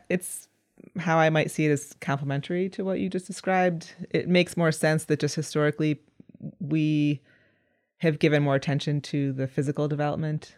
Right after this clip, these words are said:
of skill, and the mental side has only recently,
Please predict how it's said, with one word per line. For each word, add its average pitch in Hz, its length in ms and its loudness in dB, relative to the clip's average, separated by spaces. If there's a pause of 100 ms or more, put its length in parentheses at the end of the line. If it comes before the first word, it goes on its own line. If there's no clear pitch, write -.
(140)
of 151 160 -4
skill, 143 520 0 (600)
and 139 760 2 (320)
the 139 300 -2
mental 139 420 2
side 135 260 0
has 135 120 0
only 131 280 0
recently, 156 800 -2